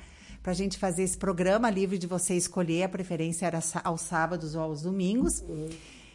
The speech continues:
Speaker 1: Eu aceitei fazer o programa, evidente, mas assim, programa da Rainha,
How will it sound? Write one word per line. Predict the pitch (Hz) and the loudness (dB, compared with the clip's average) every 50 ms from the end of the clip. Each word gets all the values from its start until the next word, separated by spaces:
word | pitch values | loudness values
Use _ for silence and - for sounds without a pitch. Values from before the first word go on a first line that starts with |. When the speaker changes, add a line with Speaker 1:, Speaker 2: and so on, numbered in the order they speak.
| - - - - - - - | -20 -20 -20 -20 -12 -4 0
Speaker 1:
Eu | 214 214 220 226 | 2 4 6 6
aceitei | 214 - 233 214 - - 208 208 | 6 6 4 2 4 4 2 4
fazer | - 233 208 233 233 | 4 4 4 4 4
o | 240 | 6
programa, | - 285 330 330 349 262 226 185 165 156 156 165 - - - _ - - - | 6 6 6 6 8 8 8 6 6 2 -2 -4 -8 -12 -20 _ -18 -8 -4
evidente, | 190 185 180 214 196 190 202 175 170 170 - 185 | -2 -2 -2 -2 -2 -2 0 0 -2 -4 -4 -2
mas | 170 185 190 190 185 185 | 2 4 4 4 4 2
assim, | 208 202 - - 220 196 185 175 175 - - | 0 0 0 2 2 2 2 2 0 -4 -4
programa | - 180 165 151 170 175 208 226 233 208 | -2 -2 0 2 2 2 2 2 2 0
da | 170 156 170 180 208 226 | 0 0 0 0 0 0
Rainha, | 214 - 208 180 165 165 165 175 196 226 247 220 208 175 156 147 | -2 -2 0 0 0 2 2 2 2 4 4 4 2 2 0 -4